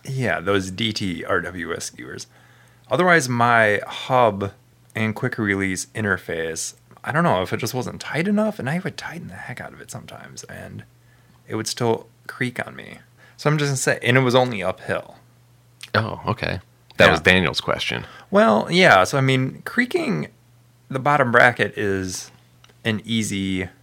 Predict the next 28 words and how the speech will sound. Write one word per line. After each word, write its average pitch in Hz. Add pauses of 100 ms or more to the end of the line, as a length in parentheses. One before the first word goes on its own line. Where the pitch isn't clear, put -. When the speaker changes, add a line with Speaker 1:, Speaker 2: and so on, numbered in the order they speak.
(140)
Speaker 1:
culprit. - (360)
Speaker 2:
Mm-hmm. 87 (480)
Speaker 1:
It's -
not 220
necessarily 160
the 98
source. - (540)
Speaker 2:
Was 95
your 95
creaking 95
rhythmic? 85 (180)
Speaker 1:
It 110
was. 101 (240)
Speaker 2:
Okay. - (160)
Speaker 1:
'Cause 104
it 107
was 98 (120)
with 107
hard 110
pedal -
strokes, 85
'cause 95
it'd 92
be 95
the 87
rear 87
wheel. 80 (120)
Speaker 2:
Oh. 90